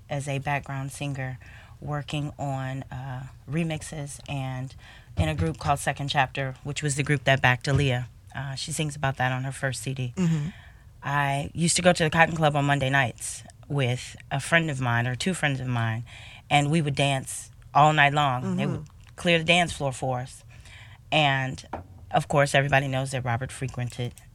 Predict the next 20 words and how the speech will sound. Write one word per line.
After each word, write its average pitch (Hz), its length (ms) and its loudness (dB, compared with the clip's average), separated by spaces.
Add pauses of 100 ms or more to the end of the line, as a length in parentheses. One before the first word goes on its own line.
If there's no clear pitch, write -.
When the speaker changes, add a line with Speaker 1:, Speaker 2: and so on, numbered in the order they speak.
(120)
Speaker 1:
the 143 100 0
Cotton 120 300 2
Club 117 240 0
on 113 100 0
Monday 117 300 0
nights. 139 380 -2
Speaker 2:
Sure. 165 120 -10 (540)
Speaker 1:
So, 143 520 2 (360)
uh, 147 200 6 (280)
coupled 180 400 2
with 151 160 -2
the 139 80 -6
fact 143 240 6
that 135 80 0
I 135 100 4
was 135 200 0
already 139 440 2
in 170 240 2
the 151 80 0
camp, 120 460 -4